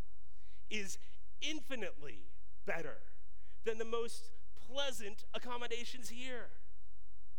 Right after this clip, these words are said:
Fathers and mothers, husbands, wives, or children, or the company of earthly fla-, friends, or whatever beautiful scene you imagined at the beginning of this sermon,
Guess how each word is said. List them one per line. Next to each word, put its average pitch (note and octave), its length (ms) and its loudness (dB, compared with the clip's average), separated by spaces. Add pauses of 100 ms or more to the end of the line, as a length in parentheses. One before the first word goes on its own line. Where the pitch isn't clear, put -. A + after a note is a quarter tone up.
(1600)
Fathers A#3+ 720 0 (680)
and D3 120 0
mothers, F#3 680 -2
husbands, F#3+ 580 0
wives, E3+ 520 0
or D3 180 0
children, F#3 480 0 (960)
or G3+ 100 0
the G3 80 0
company G#3+ 520 0
of F3 180 0
earthly G#3 320 0
fla-, G3 300 0 (140)
friends, F#3 440 0
or F3+ 240 0 (260)
whatever C4 420 0
beautiful G#3+ 480 0
scene F#3 400 0
you E3 120 0
imagined D3+ 460 0
at C#3 60 0
the - 60 0
beginning B2+ 280 0
of A#2 60 0
this A#2 120 0
sermon, F#2+ 340 0